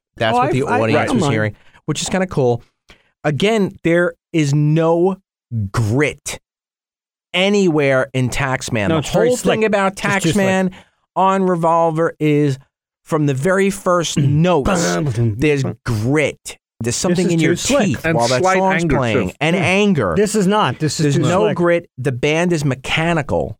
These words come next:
Speaker 1: through the whole thing.
Speaker 2: Yeah.
Speaker 1: Now, again, it's, it's a nice solo, but it's nice. It's just too, it's, the whole thing's just too nice.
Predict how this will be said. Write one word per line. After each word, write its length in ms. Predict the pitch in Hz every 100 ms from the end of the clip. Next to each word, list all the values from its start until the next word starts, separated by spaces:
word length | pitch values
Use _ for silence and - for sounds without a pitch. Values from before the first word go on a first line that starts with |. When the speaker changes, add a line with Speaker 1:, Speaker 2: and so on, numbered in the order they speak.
| -
Speaker 1:
through 160 | 123
the 100 | 113
whole 200 | 107 113
thing. 360 | 87 90 80 80
Speaker 2:
Yeah. 300 | 160 175 175 - _ _
Speaker 1:
Now, 420 | 208 226 170 117 -
again, 580 | 147 147 220 160 135 - -
it's, 240 | 131 135 -
it's 220 | 143 143
a 60 | 170
nice 640 | 180 185 196 214 - - - _ _
solo, 640 | - - 196 160 73 52 - _ _ _ _ _ -
but 100 | 107
it's 180 | 95
nice. 720 | 85 95 101 98 65 - - - _ _
It's 180 | 139 135
just 260 | - 160 -
too, 440 | - 208 196 190 - _ _ _
it's, 180 | 175 -
the 100 | 185
whole 140 | 190
thing's 200 | 185 190
just 140 | 170 -
too 160 | 165
nice. 540 | 135 123 123 98 -